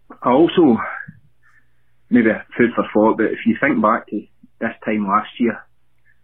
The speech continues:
we just came off the, the first playoff appearance in a wee while. We were all super hyped for the season ahead. We thought that we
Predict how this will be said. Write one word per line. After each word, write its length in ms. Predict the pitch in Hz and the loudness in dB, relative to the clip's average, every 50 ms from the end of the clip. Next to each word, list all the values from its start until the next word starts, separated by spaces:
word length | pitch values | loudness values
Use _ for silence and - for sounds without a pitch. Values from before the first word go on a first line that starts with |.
| _ _ _ _ | _ _ _ _
we 120 | - 104 98 | -4 -4 -2
just 240 | 104 131 - - | -2 -4 -4 -2
came 140 | - 120 113 | 0 2 2
off 140 | 113 113 - - - | 2 2 0 -2 -2
the, 300 | 110 101 101 98 95 101 - _ - | 0 0 0 0 -2 -4 -8 _ -16
the 100 | - - - | -14 -8 -6
first 160 | 110 104 - - | -6 -6 -4 0
playoff 300 | - 104 104 101 101 101 - - - - - - | 2 2 4 4 2 2 -2 -6 -14 -16 -18 -20
appearance 420 | - - - 113 107 101 101 98 101 - | -18 -4 0 2 2 2 2 0 -2 -4
in 60 | 104 98 | -2 0
a 60 | 98 | 0
wee 120 | 98 95 - | 0 0 0
while. 400 | 117 120 123 131 127 127 - - _ _ _ _ _ _ - - - - _ _ _ _ _ _ _ _ _ _ | 0 2 2 2 2 0 -2 -10 _ _ _ _ _ _ -20 -20 -20 -20 _ _ _ _ _ _ _ _ _ _
We 120 | - 104 | -2 0
were 160 | 101 101 98 110 | 2 4 4 4
all 280 | 117 113 104 101 - - _ - - | 2 2 0 -2 -6 -12 _ -4 -2
super 220 | - 110 - - 95 | 0 0 0 -2 -2
hyped 240 | 104 104 107 104 - - | 0 0 0 0 -2 -6
for 80 | 101 | -8
the 60 | 92 - - | -8 -6 -4
season 240 | 107 104 98 98 98 | -4 -4 -2 -2 -2
ahead. 340 | 87 101 101 101 104 101 98 - - - _ _ _ _ _ _ _ _ _ _ _ | -2 0 0 0 0 0 -4 -8 -16 -20 _ _ _ _ _ _ _ _ _ _ _
We 80 | - 101 - - | -6 -4 0 2
thought 220 | 113 110 107 - | 2 2 2 2
that 100 | 98 95 | 2 2
we 100 | 87 104 | 2 2